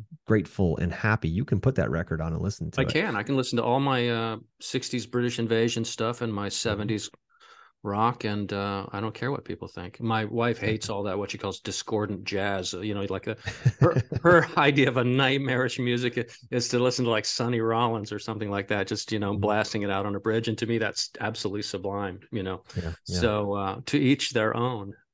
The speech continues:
Speaker 1: That's
Speaker 2: uh,
Speaker 1: right.
Speaker 2: but I can shut myself in and do that. Now, you've been in, uh, design, build, design, and the nursery business. In the work that you're doing now, how would you characterize what you're doing as, how,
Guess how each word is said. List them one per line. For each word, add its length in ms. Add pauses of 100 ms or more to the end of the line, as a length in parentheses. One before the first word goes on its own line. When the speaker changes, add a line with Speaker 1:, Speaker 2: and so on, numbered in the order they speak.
Speaker 1:
That's 140
Speaker 2:
uh, 140
Speaker 1:
right. 140 (220)
Speaker 2:
but 140
I 60
can 160
shut 200
myself 440
in 140
and 120
do 140
that. 240 (400)
Now, 60
you've 260
been 380 (400)
in, 480
uh, 380
design, 540
build, 640
design, 680 (140)
and 160
the 60
nursery 400
business. 560 (920)
In 120
the 80
work 200
that 100
you're 100
doing 240
now, 240 (240)
how 160
would 220
you 120
characterize 1000 (380)
what 220
you're 140
doing 560
as, 340
how, 100